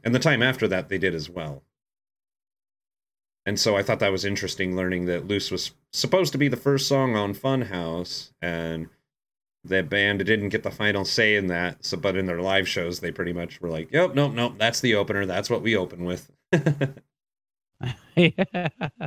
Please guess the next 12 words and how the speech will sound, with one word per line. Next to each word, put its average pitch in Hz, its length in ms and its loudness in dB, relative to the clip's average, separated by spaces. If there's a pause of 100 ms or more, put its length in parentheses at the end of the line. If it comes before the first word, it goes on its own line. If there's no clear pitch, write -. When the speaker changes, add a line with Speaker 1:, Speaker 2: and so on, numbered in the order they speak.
(1200)
Speaker 2:
Yeah. 160 720 4 (220)
Um, 135 720 2 (100)
I 196 160 4
mean, 202 180 4
Loose, 311 540 2
Loose 277 360 0
sounds 214 520 0
like 156 220 2
it 131 160 -4
should 165 400 2
be 185 340 0
the 175 340 -4